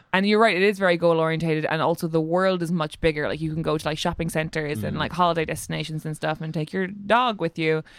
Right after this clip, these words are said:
Speaker 1: and, um, you kinda get to these places, and you're like, they'll, yeah, they'll give you, like, three goals, and one of
Speaker 2: Mm.
Speaker 1: your goal will be, like, talk to someone new, try on two things, and it
Speaker 2: Yeah.
Speaker 1: just, it felt like, even though the world got more open in it,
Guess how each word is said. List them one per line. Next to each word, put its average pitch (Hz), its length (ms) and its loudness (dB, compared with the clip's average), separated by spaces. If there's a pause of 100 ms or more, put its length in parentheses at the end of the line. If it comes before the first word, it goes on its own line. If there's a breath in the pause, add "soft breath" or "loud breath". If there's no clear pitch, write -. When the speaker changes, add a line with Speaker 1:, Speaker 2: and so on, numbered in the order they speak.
(400 loud breath)
Speaker 1:
and, 160 360 0
um, 160 480 -2 (400)
you 175 140 -6
kinda 208 220 2
get 214 360 -2
to 202 140 0
these 170 180 -2
places, 180 540 0
and 165 160 -2
you're 160 100 -2
like, 151 460 -4 (640 soft breath)
they'll, 190 320 2
yeah, 196 160 4
they'll 180 100 4
give 185 220 0
you, 190 100 2
like, 160 160 2
three 190 300 2
goals, 180 680 2
and 170 180 0
one 190 120 4
of - 20 4
Speaker 2:
Mm. 185 40 4
Speaker 1:
your 170 100 2
goal 196 240 2
will 165 100 2
be, 160 100 -2
like, 156 220 -2 (220 soft breath)
talk 160 160 -2
to - 60 -14
someone 247 280 2
new, 269 340 2 (200 soft breath)
try 160 260 2
on 202 220 2
two 269 240 2
things, 247 540 2
and - 140 -2
it 196 60 2
Speaker 2:
Yeah. 190 60 2
Speaker 1:
just, 220 140 0
it 180 100 -6
felt 208 320 0
like, 165 560 -2 (1600 soft breath)
even 220 240 2
though 220 120 4
the 190 120 0
world 190 320 2
got 175 200 0
more 165 220 0
open 190 340 2
in 233 120 4
it, 285 200 0